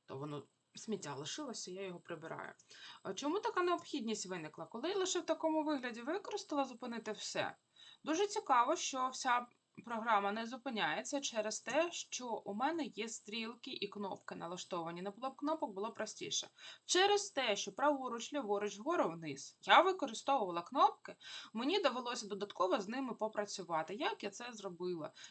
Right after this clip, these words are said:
Я зараз вам покажу. Воно все однаково робиться. А, відповідно, зараз один момент. Так. Воно все однаково робиться, але все ж таки є в тому певна необхідність робити саме таким чином.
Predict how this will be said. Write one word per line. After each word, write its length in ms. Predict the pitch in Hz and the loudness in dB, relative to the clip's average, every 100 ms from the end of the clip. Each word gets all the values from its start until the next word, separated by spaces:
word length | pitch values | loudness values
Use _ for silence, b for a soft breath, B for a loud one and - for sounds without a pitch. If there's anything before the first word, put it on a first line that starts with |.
| B | B
Я 120 | 330 | 0
зараз 300 | 247 220 - | 0 -4 -4
вам 120 | 190 | -6
покажу. 500 | 185 185 175 156 156 - | -8 -6 -6 -6 -12 -10
Воно 240 | 254 302 | -2 0
все 260 | 294 302 269 | 0 2 2
однаково 640 | 233 208 226 202 196 208 | 0 0 2 2 -2 -2
робиться. 560 | 302 381 294 - 185 - _ | -2 0 -2 -4 -6 -10 _
А, 260 | - 185 175 | -10 -8 -6
відповідно, 520 | 180 185 185 170 160 | -8 -8 -10 -10 -12
зараз 340 | 156 - 147 - | -12 -12 -12 -16
один 120 | 160 | -16
момент. 400 | 175 247 330 - _ _ _ _ _ _ _ _ _ | -12 -10 -12 -16 _ _ _ _ _ _ _ _ _
Так. 840 | - 160 156 147 143 - - - - _ _ _ _ _ - B B B B B B 196 | -18 -14 -12 -10 -8 -8 -10 -12 -20 _ _ _ _ _ -16 B B B B B B 2
Воно 200 | 302 403 | 6 6
все 220 | - 311 | 8 6
однаково 420 | 277 285 285 240 | 8 4 4 2
робиться, 640 | 294 339 339 - 269 262 - | 6 6 6 0 0 0 4
але 220 | 208 240 | 4 4
все 240 | 226 269 | 0 2
ж 140 | 269 - | 2 -2
таки 200 | 233 226 | -6 -4
є 180 | 202 | -4
в 60 | 233 | -4
тому 280 | - 208 196 | -2 -2 0
певна 360 | 208 214 214 | 4 4 4
необхідність 640 | 208 196 185 208 202 247 - | 0 -2 -2 -4 -4 -6 -6
робити 400 | 180 170 185 185 | -4 -4 -4 -4
саме 280 | - 170 170 | -6 -6 -8
таким 320 | 160 - 170 | -10 -10 -8
чином. 380 | - 170 143 | -6 -6 -8